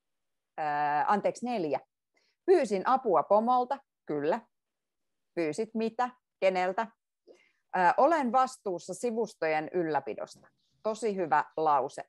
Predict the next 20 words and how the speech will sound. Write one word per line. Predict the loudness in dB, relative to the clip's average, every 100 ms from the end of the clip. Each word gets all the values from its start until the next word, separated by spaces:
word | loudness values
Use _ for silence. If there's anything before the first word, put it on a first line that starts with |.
| -4
Olen | 0 2 2 2
vastuussa | -2 -2 -6 -6 -6 -6 -6 -2
ja | -2
mistä? | 0 -2 -4 -6 -6 -6 -8 _ 2
Ja | 4
lisäsit | 4 2 -2 -4 -6 -2
vielä | 2 4 4 2 -4 _ _ _ _ _
sivustojen | -6 -2 2 2 0 0 0 4 6 6 4 -2 -10 _ _ -4
ylläpidosta. | 0 2 0 -2 -10 -12 -16 -20 _ _ _ _
Mut | -2 -2 2
koska | 2 2 0 0
ylläpito | 2 2 2 2 -2 -2 2 2 2
on | -2 -6 -2
tärkeämpi | 0 2 0 -4 -4 -4 -6 -8 -6
sana | -2 0 0 -4 -8 _ _ _ _ -2
kuin | 0 0 -2
sivusto, | -2 0 0 -2 -4 -6 -6 _ _ _ _
niin | -4 -4 -4 -8 _ _
siksi | -2 -2 -2 -10 -4
ylläpidosta. | 0 2 2 2 2 2 -2 -4 -6